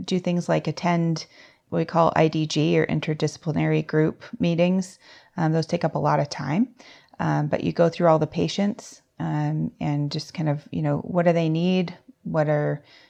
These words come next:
what's changing? The social worker's there, the nurses are there, the director is there, physician is there, bereavement is there. I mean, you have everyone there, and we all sort of give our input.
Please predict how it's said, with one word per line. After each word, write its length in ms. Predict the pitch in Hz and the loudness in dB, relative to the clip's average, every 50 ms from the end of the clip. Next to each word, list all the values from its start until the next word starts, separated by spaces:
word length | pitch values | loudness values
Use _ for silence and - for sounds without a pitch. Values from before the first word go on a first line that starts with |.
| _ _ _ | _ _ _
what's 220 | - 156 147 - - | -4 -4 -4 -4 -6
changing? 720 | - - 202 196 190 180 185 185 180 175 175 175 175 - - - _ _ | -2 0 2 4 4 4 2 2 2 2 0 -2 -4 -6 -10 -20 _ _
The 100 | - - | -8 -8
social 320 | 160 - 185 190 180 - 190 | -2 0 0 0 0 2 2
worker's 380 | 180 175 175 - 165 165 156 | 2 2 2 2 0 0 0
there, 420 | - 165 165 165 160 160 160 160 - - - - _ _ | 0 2 2 4 4 2 2 0 -2 -8 -18 -20 _ _
the 60 | - 165 | -4 -2
nurses 380 | 165 170 175 - - 170 165 170 | 0 0 0 0 -2 -2 2 2
are 100 | 170 160 | 2 2
there, 420 | 160 151 156 151 151 160 156 - - - _ _ _ _ _ | 2 2 2 2 2 0 -2 -4 -10 -20 _ _ _ _ _
the 400 | - 156 151 147 151 156 165 165 - - - | 2 2 4 4 4 2 0 -4 -8 -14 -8
director 440 | - 170 170 175 165 - - 170 165 | -4 0 0 0 0 0 0 2 2
is 140 | 160 151 - | 2 2 0
there, 340 | - 160 151 147 147 147 147 - | 2 2 4 4 4 2 0 -2
physician 400 | - 165 170 165 160 - 165 156 | -6 -4 -2 -2 -2 0 -2 -2
is 120 | 156 147 - | -2 -2 -2
there, 340 | 151 151 147 147 143 143 - _ _ _ _ _ _ _ _ _ _ - | -2 0 0 0 0 -2 -4 _ _ _ _ _ _ _ _ _ _ -12
bereavement 760 | 165 - - 156 156 170 175 160 - 165 160 160 160 - 160 | -8 -6 -2 0 4 4 4 4 2 2 2 2 2 0 -2
is 140 | 156 156 | -4 0
there. 280 | - 156 151 147 - - | 0 2 2 4 4 4
I 40 | 170 | 4
mean, 220 | 165 160 160 156 - - - - - _ | 4 4 4 2 0 -8 -18 -20 -10 _
you 120 | - 170 | 2 2
have 140 | 175 180 - - | 4 4 2 2
everyone 480 | - 170 170 175 170 165 165 160 156 151 | 2 2 2 2 2 2 2 2 2 2
there, 220 | 156 151 151 151 151 - | 2 2 4 2 2 2
and 140 | 165 160 160 | 0 0 0
we 100 | 156 156 | 2 2
all 160 | 156 156 156 | 4 2 2
sort 160 | 156 - 160 156 | 2 0 0 0
of 60 | 151 - _ _ - _ _ | 0 -2 _ _ -20 _ _
give 140 | - 165 156 | -2 0 2
our 120 | 151 147 - - | 2 0 0 0
input. 420 | 156 160 156 - - - - - | -2 -2 -2 0 0 2 2 0